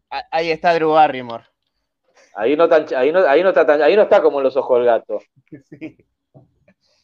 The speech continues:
Speaker 2: Esa es la de la película Doppelha-, Doppelhanger, Doppel-
Speaker 1: Do-, Doppelganger, una, una muy buena
Speaker 2: Doppelganger.
Speaker 1: película que la, la recomiendo si no la, si no la vieron.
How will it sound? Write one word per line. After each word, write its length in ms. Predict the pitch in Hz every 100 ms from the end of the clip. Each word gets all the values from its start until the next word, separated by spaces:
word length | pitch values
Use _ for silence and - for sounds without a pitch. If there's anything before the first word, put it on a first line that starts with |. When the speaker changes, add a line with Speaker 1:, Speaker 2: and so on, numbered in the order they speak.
| _ _ 139 _ _ _ _ _ _ _ _ _
Speaker 2:
Esa 220 | 233 247
es 40 | 226
la 100 | 196
de 80 | 180
la 140 | 175
película 460 | 180 202 208 175 165
Doppelha-, 440 | 165 165 151 170
Doppelhanger, 800 | 147 151 143 143 240 180 135 123
Doppel- 460 | 131 131 127 127 123
Speaker 1:
Do-, 160 | 196 196
Doppelganger, 760 | 185 185 185 185 180 156 143
una, 380 | 160 160 147 143
una 200 | 165 165
muy 200 | 165 180
buena 180 | 190 185
Speaker 2:
Doppelganger. 80 | 214
Speaker 1:
película 400 | 180 185 180 151
que 200 | 131 123
la, 280 | 120 110 123
la 180 | 127
recomiendo 600 | 135 139 139 160 170 156
si 160 | 143 135
no 140 | 131
la, 360 | 131 123 120 113
si 140 | 123
no 80 | 139
la 140 | 135 131
vieron. 420 | 131 104 107